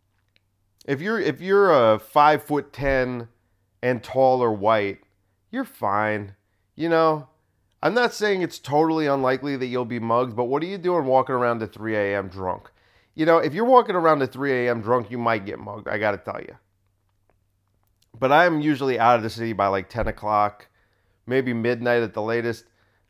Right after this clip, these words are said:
On the weekends, it would be, it would be on the weekends. And there's people all over the place. It's fine. Okay, so it's not as bad as people say. It's really not.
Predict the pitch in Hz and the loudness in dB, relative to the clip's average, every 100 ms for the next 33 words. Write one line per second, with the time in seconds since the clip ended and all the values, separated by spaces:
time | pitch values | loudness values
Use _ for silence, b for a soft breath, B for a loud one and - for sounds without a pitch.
0 | - 120 113 104 131 143 107 95 98 - | -4 -2 -2 -2 -6 -4 -2 -2 -6 -10
1 | 113 104 120 127 113 113 113 98 104 123 | -8 -8 -8 -6 -6 -2 -2 -4 -8 -8
2 | 113 101 90 - _ _ _ _ _ _ | -4 -4 -6 -12 _ _ _ _ _ _
3 | - 131 123 123 120 - _ 131 143 147 | -2 0 2 0 -4 -14 _ -4 -2 -2
4 | - 180 135 127 113 139 131 123 127 120 | -4 -6 0 2 2 0 0 -4 -2 -4
5 | 107 - 110 110 95 95 - _ _ _ | -6 -16 -10 -6 -6 -6 -20 _ _ _
6 | _ _ _ _ 113 127 120 139 127 156 | _ _ _ _ -8 -6 -2 -2 0 2
7 | 190 175 127 131 113 - 107 98 - 104 | 2 2 0 0 0 -6 -8 -8 -6 -6
8 | 107 117 135 120 104 101 101 104 | -6 -6 -4 -2 -2 0 0 0